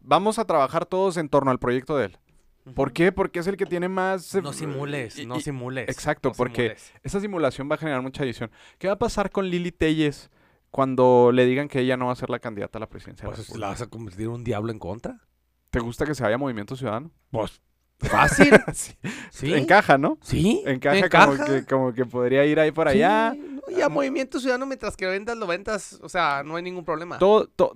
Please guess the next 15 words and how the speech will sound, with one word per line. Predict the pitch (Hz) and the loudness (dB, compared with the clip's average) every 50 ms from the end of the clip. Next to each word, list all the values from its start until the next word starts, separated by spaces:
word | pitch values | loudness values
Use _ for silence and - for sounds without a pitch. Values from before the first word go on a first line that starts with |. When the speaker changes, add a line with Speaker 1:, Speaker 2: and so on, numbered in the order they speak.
| - _ | 0 _
Speaker 1:
todo, | 196 202 214 233 240 240 - - | 4 4 6 4 2 0 -2 0
o | - 147 | -2 -2
sea, | 143 165 | 0 0
Movimiento | 160 160 156 156 156 160 170 202 | 0 0 2 2 0 -2 -2 -4
Ciudadano | 185 180 151 147 151 165 170 170 151 - 120 123 127 | -2 0 0 0 0 -2 -2 -4 -4 -6 -12 -6 -4
va | 139 | -2
a | 139 | -2
decir, | 139 139 127 120 | -2 -4 -4 -6
"Ok, | 127 123 - 110 98 98 107 _ _ _ _ _ | -8 -6 -8 -10 -10 -10 -16 _ _ _ _ _
creo | _ - 147 156 | _ -6 -6 -4
que | - 196 202 | -2 -2 -2
entiendo | 190 156 139 - 151 147 151 156 | -2 -4 -2 -2 -2 0 0 -2
su | 143 151 | -2 -2
estrategia", | 131 - - 101 - - 87 - - - | -6 -4 -8 -8 -8 -10 -16 -14 -12 -12
es | 92 - - - | -12 -12 -14 -18